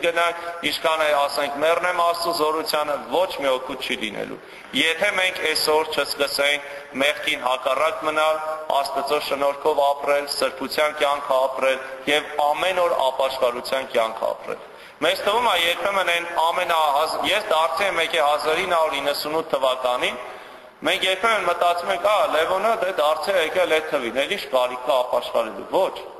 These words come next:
մենք ամեն օր պիտի ապաշխարենք մեր արած վատ արարքների համար։ Իսկ այն մարդիկ, ովքեր չեն ապաշխարել, ընդհանրապես չգիտեն ինչ ա դա, այդ մարդիկ կարան մոտենան վերջում, կարող են մոտենալ մեզ,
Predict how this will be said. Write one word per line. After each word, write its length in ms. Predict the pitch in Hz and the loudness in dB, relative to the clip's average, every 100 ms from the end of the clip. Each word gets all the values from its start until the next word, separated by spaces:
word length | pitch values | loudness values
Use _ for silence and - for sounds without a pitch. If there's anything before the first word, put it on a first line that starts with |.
| 139 | -4
մենք 240 | 143 - 147 | -2 0 0
ամեն 240 | 160 202 | 0 0
օր 100 | 202 196 | -2 -2
պիտի 160 | 165 143 | 0 2
ապաշխարենք 840 | 139 143 139 - 139 170 - 139 | 2 0 0 0 0 0 -4 -2
մեր 160 | 143 131 | 2 2
արած 280 | 139 147 - | 2 0 0
վատ 240 | 131 151 135 | 0 2 2
արարքների 500 | 127 123 - 120 131 113 | 2 0 -2 -6 -2 0
համար։ 340 | 110 120 - - - - - - - - | 0 -2 -6 -10 -14 -16 -18 -20 -8 -4
Իսկ 200 | 151 196 214 | -2 0 0
այն 120 | 202 | 2
մարդիկ, 400 | 185 180 190 180 | 2 0 0 0
ովքեր 280 | 175 175 180 - | 0 0 -2 0
չեն 240 | 175 185 156 | 0 2 0
ապաշխարել, 680 | 147 143 - 135 135 131 - - - - 131 | 2 0 0 0 2 2 0 -6 -10 -6 -2
ընդհանրապես 600 | 160 185 180 156 156 - | 2 2 2 2 0 0
չգիտեն 520 | 147 131 139 151 139 185 | -4 -4 -2 -2 -2 -4
ինչ 60 | - | 0
ա 140 | 131 120 | 0 2
դա, 120 | 110 101 - - - - - - - 147 | 0 -2 -8 -14 -16 -20 -20 -18 0 0
այդ 140 | 160 | 2
մարդիկ 360 | 156 151 151 151 139 | 2 2 0 -2 0
կարան 320 | 143 147 139 | 2 2 0
մոտենան 540 | 135 131 139 143 160 147 | 0 0 0 0 0 2
վերջում, 460 | 147 - 156 160 - - - - - | 0 0 -2 -4 -6 -14 -18 -8 -2
կարող 380 | 131 139 127 131 | 2 2 2 0
են 80 | 127 | 0
մոտենալ 580 | 127 127 127 120 117 127 | -2 -2 0 0 0 0
մեզ, 300 | 147 165 | 0 0